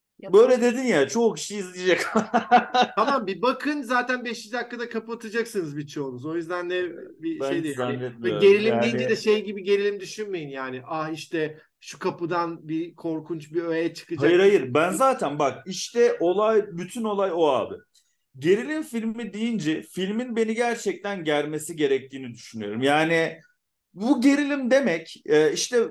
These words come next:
Speaker 2: biz janraları bence yanlış yorumluyoruz. İşte jump scare'ler, böyle eli bıçaklı bir adamın dariridi falan diye peşinden koşması birinin. Bunların gerilim,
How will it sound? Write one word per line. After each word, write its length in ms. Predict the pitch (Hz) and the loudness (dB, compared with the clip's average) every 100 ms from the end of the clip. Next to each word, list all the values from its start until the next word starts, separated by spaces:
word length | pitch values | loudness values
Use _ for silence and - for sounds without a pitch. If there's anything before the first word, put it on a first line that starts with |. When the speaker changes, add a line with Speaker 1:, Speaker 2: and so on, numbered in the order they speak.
| 160 | -6
Speaker 2:
biz 400 | 170 262 214 175 | -4 -4 -4 -2
janraları 520 | 214 226 226 220 220 | 0 2 2 4 2
bence 280 | 220 208 220 | 0 2 2
yanlış 420 | 175 170 190 - | 2 -2 -8 -6
yorumluyoruz. 560 | 147 123 110 104 104 | -4 -4 -4 -6 -6
İşte 480 | 147 - 220 208 151 170 | -12 0 2 2 0 -4
jump 300 | 220 247 226 | -2 -2 -4
scare'ler, 720 | - 214 151 110 107 123 156 | -6 -2 -2 -2 -4 -4 -2
böyle 520 | 185 190 190 175 - _ - | -2 -2 -2 -2 -6 _ 4
eli 260 | 202 226 | 4 4
bıçaklı 480 | 208 220 202 - 208 | -2 -4 -6 -4 -2
bir 40 | 202 | 0
adamın 520 | 190 196 196 196 185 | 2 0 -4 -8 0
dariridi 640 | 185 190 202 202 175 190 190 180 | 2 2 0 -2 -6 -10 -10 -12
falan 380 | - 196 196 196 | -4 0 2 2
diye 140 | 196 190 | 0 2
peşinden 460 | 185 - 185 185 | -4 -4 -6 -8
koşması 600 | 185 190 180 180 185 185 | -2 -4 -2 -10 -12 -4
birinin. 400 | 175 170 165 156 | -4 -4 -8 -8
Bunların 560 | 160 220 294 294 220 135 | -8 -4 -4 -4 -6 2
gerilim, 520 | 170 185 220 233 226 | 4 4 2 -2 -4